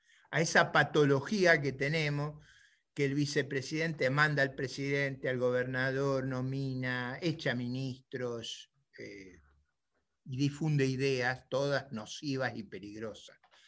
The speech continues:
Bueno, espero haber dejado seis títulos, seis títulos para, para los que nos escuchan, seis títulos para que se motiven y seis títulos para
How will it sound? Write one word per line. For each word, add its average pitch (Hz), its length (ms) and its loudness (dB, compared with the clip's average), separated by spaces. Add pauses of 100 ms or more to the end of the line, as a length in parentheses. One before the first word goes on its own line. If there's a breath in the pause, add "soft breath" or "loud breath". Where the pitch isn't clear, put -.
(840 soft breath)
Bueno, 185 320 8
espero 175 520 6
haber 185 340 10
dejado 175 500 8
seis 175 360 4
títulos, 113 840 -4
seis 165 320 2
títulos 156 600 2
para, 120 680 2
para 127 200 2
los 127 140 0
que 131 160 0
nos 120 180 -2
escuchan, 170 840 4 (420 soft breath)
seis 160 360 6
títulos 156 640 6
para 123 260 4
que 123 100 -2
se 139 200 0
motiven 151 720 4
y 117 180 -6
seis - 380 4
títulos 151 640 8
para 110 580 2